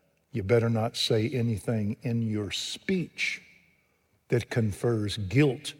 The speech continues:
on sexual sin, or it's worthy of an arrest. That's why next week they're calling pastors to preach about sexual purity in honor of what is about to happen in Canada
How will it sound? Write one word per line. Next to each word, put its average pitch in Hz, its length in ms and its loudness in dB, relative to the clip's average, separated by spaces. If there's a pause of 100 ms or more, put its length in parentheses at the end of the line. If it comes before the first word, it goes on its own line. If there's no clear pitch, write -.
(500)
on 101 100 -6
sexual 110 480 0
sin, 107 460 -2 (580)
or 110 140 2
it's 98 160 -4
worthy 110 360 0
of 104 140 -4
an 98 80 -6
arrest. 98 500 -8 (760)
That's - 220 -4
why 104 180 -2
next 110 500 0
week 113 480 0 (800)
they're 113 180 0
calling 107 400 4
pastors 107 500 0
to - 100 -6
preach 117 280 0
about 113 180 0
sexual 107 420 -2
purity 110 540 0
in 117 160 0
honor 123 360 4
of 92 140 -6
what 127 120 -2
is 104 120 -4
about 98 280 -4
to 110 80 -4
happen 92 280 -4
in 87 80 -12
Canada 104 380 -10